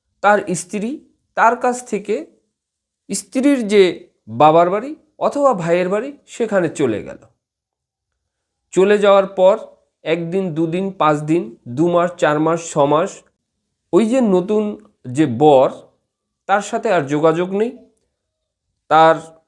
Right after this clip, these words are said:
ফ্যামিলির সাথে কোনো যোগাযোগ নেই। যদিও দু একজনের সাথে যোগাযোগ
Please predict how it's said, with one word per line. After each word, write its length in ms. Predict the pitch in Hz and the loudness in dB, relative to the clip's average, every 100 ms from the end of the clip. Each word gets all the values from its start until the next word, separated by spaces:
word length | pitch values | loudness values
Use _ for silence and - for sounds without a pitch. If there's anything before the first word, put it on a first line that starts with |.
| _ _ _ _ _ _ - | _ _ _ _ _ _ -6
ফ্যামিলির 400 | 180 214 240 247 | -2 0 0 -2
সাথে 300 | 247 214 196 | -2 -4 -4
কোনো 220 | 185 180 143 | -4 -2 -2
যোগাযোগ 440 | 139 156 165 180 185 | 0 0 0 -4 -4
নেই। 180 | 214 214 _ _ _ - 117 | -8 -10 _ _ _ -16 -2
যদিও 380 | 170 190 277 | 0 2 0
দু 120 | 226 208 | 0 2
একজনের 440 | 208 190 214 214 | 0 0 -2 -2
সাথে 320 | 208 196 208 196 196 - 113 | -2 -4 -2 -4 -4 -16 -12
যোগাযোগ 480 | 127 160 175 175 | -4 2 2 2